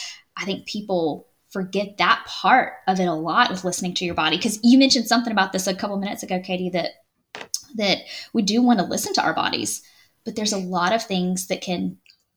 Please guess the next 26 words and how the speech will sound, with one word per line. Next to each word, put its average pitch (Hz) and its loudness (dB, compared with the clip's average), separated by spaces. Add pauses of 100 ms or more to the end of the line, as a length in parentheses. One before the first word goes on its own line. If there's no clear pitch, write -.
(440)
sometimes 233 0
inadvertently, 190 -2
like, 185 -4
we 185 -2
don't 190 0
even 165 -2
realize, 170 0
"Hey, 175 2
I 196 4
am 180 0
intentionally 185 -2
trying 160 -4
to 165 -8
disconnect 156 -4
from 175 -8
my 170 -8
body 160 -8
because 175 -10 (400)
paying 196 2
attention 190 0
to 220 -2
my 214 -2
body 208 0
doesn't 165 -4
feel - -10
safe - -6